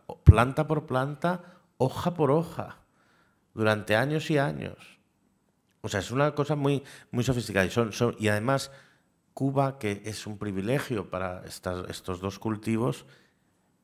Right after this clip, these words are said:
el cultivo del tabaco es en tres puntitos de toda la isla. La caña no, la caña es, eh, es casi una especie de pe-, de plaga.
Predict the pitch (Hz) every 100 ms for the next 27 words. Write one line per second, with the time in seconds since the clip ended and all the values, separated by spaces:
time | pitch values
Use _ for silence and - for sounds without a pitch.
0 | _ _ _ _ _ _ _ _ _ 104
1 | 98 92 95 107 117 117 151 185 190 185
2 | - 180 - 90 - - - - - -
3 | - 92 - 98 92 120 - - - -
4 | _ _ _ _ _ 95 82 92 98 95
5 | 98 98 90 - 90 92 95 95 95 95
6 | 98 95 87 - - - - 95 92 -
7 | 95 98 98 92 92 92 95 95 - 90
8 | 92 - 101 87 87 98 113 101